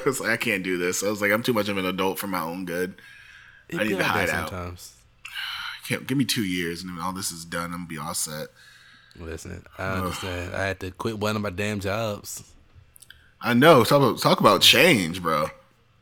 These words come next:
Speaker 2: Too much, bro. I'm, I'm trying to focus more on these shows, but more importantly, I need to get some more rest.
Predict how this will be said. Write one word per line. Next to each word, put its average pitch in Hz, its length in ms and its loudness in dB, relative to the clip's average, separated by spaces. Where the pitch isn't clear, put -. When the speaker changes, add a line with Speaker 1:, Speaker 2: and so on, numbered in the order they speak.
Speaker 2:
Too - 260 -10
much, 113 320 -12
bro. 101 180 -6
I'm, 110 160 -8
I'm 113 80 -8
trying 151 220 -4
to 135 60 -2
focus 127 400 -4
more 113 180 -6
on 110 60 -4
these 92 180 -8
shows, 113 340 -2
but 95 120 -4
more 117 220 -2
importantly, 98 480 -4
I - 20 -6
need 98 200 -6
to 95 60 -10
get 92 120 -4
some 98 140 -10
more 87 180 -6
rest. 87 460 -8